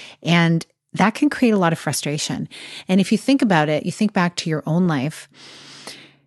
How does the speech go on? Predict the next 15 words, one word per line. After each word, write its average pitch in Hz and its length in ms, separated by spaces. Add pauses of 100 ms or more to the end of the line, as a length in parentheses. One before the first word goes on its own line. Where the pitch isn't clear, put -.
(180)
and 175 220
the 160 40
various 170 400
circumstances 165 680
you 156 60
find 151 260
yourself 151 400
in 151 400
and 156 140
the 160 60
good 165 220
things, 156 320
the - 60
challenging 156 520
things, 147 600